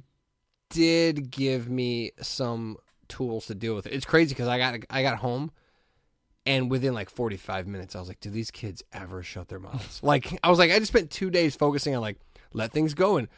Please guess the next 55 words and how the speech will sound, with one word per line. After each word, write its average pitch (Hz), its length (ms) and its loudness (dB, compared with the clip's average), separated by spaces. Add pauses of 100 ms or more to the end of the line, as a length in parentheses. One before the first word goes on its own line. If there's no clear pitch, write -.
(160)
hey, 156 120 4
you 160 160 2
can 139 120 0
only 147 120 2
control 147 380 2
three 127 200 -2
things. 139 280 -2
You 98 40 -6
know 95 80 -6
what 95 80 -10
those 95 160 -8
are? 135 160 2
What 196 200 -6
you 98 80 -10
think, 95 360 -10
say, 104 240 -6
and 92 140 -8
do. 120 260 -4
That's 104 260 -8
it. 131 180 -4 (200)
Everything 117 280 -4
else 117 140 -4
is 110 60 -6
out 110 60 -4
of 104 60 -4
your 95 80 -8
control. 110 440 -4 (420)
And - 100 -8
I 107 40 -6
came 120 200 -2
home 117 120 -2
and 107 80 -4
I 95 40 -6
was 95 80 -12
like, 98 100 -14
"Well, 95 100 -8
I 90 60 -10
think - 320 -12
these 104 160 -10
kids - 220 -10
are 104 40 -10
being 120 160 -4
obnoxious." 107 600 -6 (480)
Uh, 95 180 -4
I 95 80 -6
just 107 220 -8
told 131 260 -2
them 110 140 -2
out 104 160 -6
loud 110 480 -4
how 107 120 -2
obnoxious 98 500 -8
they 98 120 -6
are, 95 280 -10
and 98 180 -10